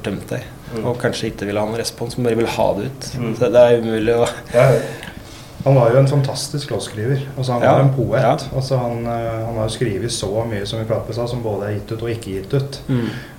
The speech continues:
Speaker 3: Eh, og han brukte jo hele livet sitt på å skrive og få ut følelsene sine og sånn. Eh, og det var jo helt nydelig å høre på,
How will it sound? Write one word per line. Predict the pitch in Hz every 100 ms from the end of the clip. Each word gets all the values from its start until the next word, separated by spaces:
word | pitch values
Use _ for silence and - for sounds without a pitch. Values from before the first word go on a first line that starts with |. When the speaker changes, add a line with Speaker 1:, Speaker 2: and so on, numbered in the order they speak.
| -
Speaker 3:
Eh, | 123 117 113 113 113 110
og | 107 117
han | 113
brukte | 113 - 110
jo |
hele | 107 104
livet | 104 110 143
sitt | 170 170
på | -
å | 143
skrive | 131 101 98 107 131 123
og | 120 117 113 110
få | 104
ut | 101
følelsene | 107 95 - -
sine | 104 107
og |
sånn. | 117 113 107 123
Eh, | 110 110 113
og |
det | 120
var | 104 117
jo | 117
helt | 120
nydelig | 101 98 110
å | 117
høre | 98 85
på, | 85